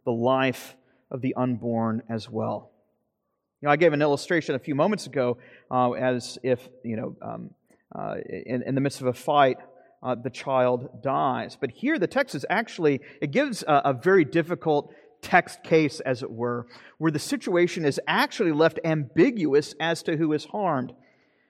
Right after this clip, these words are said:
You look here at verse twenty-three. Note, it does not specify who is actually harmed in the midst of this brawl that transpires. Simply, it says, "If harm comes," if there is harm.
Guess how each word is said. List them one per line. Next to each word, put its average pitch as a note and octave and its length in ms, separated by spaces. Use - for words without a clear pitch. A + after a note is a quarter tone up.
You F#3+ 220
look B3 180
here A#3 160
at G3+ 80
verse G3 200
twenty-three. D3+ 580
Note, B3 220
it F#3 80
does G3 140
not C#4+ 140
specify G#3+ 520
who B3 240
is G#3 140
actually E3 360
harmed F#3 560
in E3 120
the D3+ 100
midst D#3 480
of D3 280
this D3+ 220
brawl D#3 600
that D#3+ 280
transpires. B2 760
Simply, B3+ 460
it B2 100
says, C3 320
"If - 140
harm F3 320
comes," - 540
if C3 120
there F#3+ 180
is F3+ 120
harm. C3 440